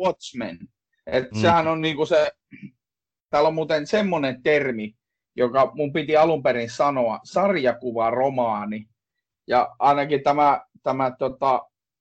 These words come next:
Speaker 1: modernin aikamme internet-tietosanakirja osaa sanoa, että muun muassa Frank Millerin Yön ritari ja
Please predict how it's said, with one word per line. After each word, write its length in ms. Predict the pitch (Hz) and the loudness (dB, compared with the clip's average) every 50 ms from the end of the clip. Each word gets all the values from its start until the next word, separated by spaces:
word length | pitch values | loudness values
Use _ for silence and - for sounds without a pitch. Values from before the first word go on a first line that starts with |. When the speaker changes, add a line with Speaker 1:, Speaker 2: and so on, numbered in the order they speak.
| _ _ | _ _
Speaker 1:
modernin 640 | 147 156 175 180 175 160 139 127 131 127 127 120 107 - | -2 0 2 2 2 0 0 -2 -6 -8 -8 -8 -8 -2
aikamme 640 | - 143 143 135 131 139 135 135 131 131 127 117 - - _ _ _ _ _ _ _ _ _ _ _ _ _ _ _ | 0 2 2 2 2 0 -2 -2 -2 -2 -4 -4 -6 -10 _ _ _ _ _ _ _ _ _ _ _ _ _ _ _
internet-tietosanakirja 1900 | - 170 190 190 180 - - 151 131 127 127 127 127 123 _ _ _ _ 160 156 151 131 139 127 - 131 123 120 117 120 135 127 120 120 117 117 120 - - | -2 -2 -2 -2 -4 0 0 0 0 2 -2 -4 -4 -6 _ _ _ _ 0 2 2 2 0 -2 -2 -2 -2 -2 -2 -2 -2 -2 0 0 0 0 -2 -2 -4
osaa 280 | 127 123 127 135 131 127 | -6 -4 0 0 0 0
sanoa, 460 | 135 147 143 143 139 135 131 117 107 | 0 0 0 0 2 2 2 2 0
että 220 | - - - 131 | -4 -6 -6 -4
muun 200 | 123 131 131 127 | -4 -4 -4 -4
muassa 280 | 127 127 127 - 131 - - _ _ _ _ _ _ _ _ _ _ _ _ - 147 | -4 -4 -4 -4 -6 -6 -6 _ _ _ _ _ _ _ _ _ _ _ _ -10 -4
Frank 380 | - 165 160 160 156 160 165 151 | 0 2 2 2 0 0 -2 -2
Millerin 560 | 156 156 165 170 160 151 139 131 135 127 151 | -4 -4 -2 0 2 2 2 2 2 2 2
Yön 260 | 160 160 151 139 127 | 2 4 2 2 0
ritari 640 | 127 127 131 143 139 - - 139 127 120 113 117 117 | -2 -2 -2 -2 -2 -2 0 0 0 0 0 0 0
ja 280 | 117 113 110 - - | 0 0 -2 -4 -6